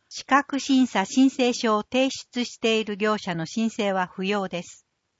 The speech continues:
市内業者で平成二十六年から二十八年度有効の資格審査申請書を提出している業者も含む。水道事業事務所への提出も不要です。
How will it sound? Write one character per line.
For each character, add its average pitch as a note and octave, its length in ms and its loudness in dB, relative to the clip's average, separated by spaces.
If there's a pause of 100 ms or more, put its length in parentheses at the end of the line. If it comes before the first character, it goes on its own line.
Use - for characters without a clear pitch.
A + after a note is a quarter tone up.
(760)
市 C4 200 0
内 C4+ 260 4
業 G#3 220 -2
者 D#3+ 200 -6
で D3+ 240 -8 (240)
平 C#4+ 200 0
成 C#4+ 260 0
二 D4+ 200 4
十 G#3+ 220 -2
六 F3+ 300 -2
年 G3 240 0
か D3 180 -6
ら C#3 200 -6 (320)
二 C#4+ 200 6
十 A#3 200 0
八 F#3 340 -2
年 A#3+ 280 2
度 D3 220 -4
有 G#3 220 -4
効 G3 300 -2
の F3+ 200 -4 (300)
資 - 180 -16
格 C4+ 320 -2
審 B3 260 2
査 F#3 180 -4
申 A#3+ 220 0
請 A3+ 220 -2
書 G#3 220 -4
を G3 40 -4
提 A3 240 -4
出 - 300 -10
し - 120 -14
て G#3 200 -2
い G#3 60 -6
る G3+ 120 -6
業 G3 200 -4
者 E3+ 160 -10
も C#3 120 -6
含 - 380 -12
む。 - 140 -12 (1900)
水 D4+ 220 0
道 C#4+ 220 4
事 B3+ 220 -2
業 A#3 260 2
事 A3+ 120 -2
務 A3 160 2
所 F#3 200 -2
へ E3 120 0
の D#3 180 -4
提 A#3+ 260 0
出 - 360 -6
も G3 300 -2
不 - 140 -8
要 F3+ 240 -2
で E3 140 -8
す。 - 240 -20